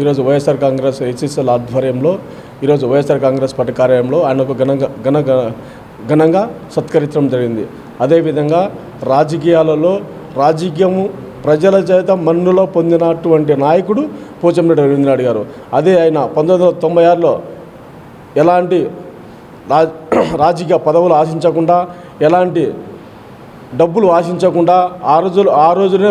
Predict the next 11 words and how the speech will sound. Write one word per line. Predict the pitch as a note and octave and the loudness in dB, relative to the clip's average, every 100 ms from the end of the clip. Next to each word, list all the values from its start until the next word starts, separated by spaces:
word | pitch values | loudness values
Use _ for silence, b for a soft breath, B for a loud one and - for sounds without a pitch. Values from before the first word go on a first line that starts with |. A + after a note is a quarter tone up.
| F3+ | 2
పంతొమ్మిది | F3 F#3 | 0 0
వందల | F3+ F3 | 0 0
తొంభై | F3 F3+ | 2 2
ఆరులో | F#3 F3 - B B - | 4 2 0 B B -2
రాయలసీమ | D3 F3+ G3 G#3 G3 F#3 | 2 2 0 -2 0 2
యువ | F3+ F#3+ F#3 | 4 4 2
పోరాట | F#3+ F#3 F#3 F#3 F3 | 2 4 2 2 2
సమితి | E3+ F3+ F3+ | 2 2 2
అనే | E3+ E3+ E3+ | 2 0 2
పేరు | F3+ F3+ - | 2 2 2
పే-, | D#3 D3 | 2 2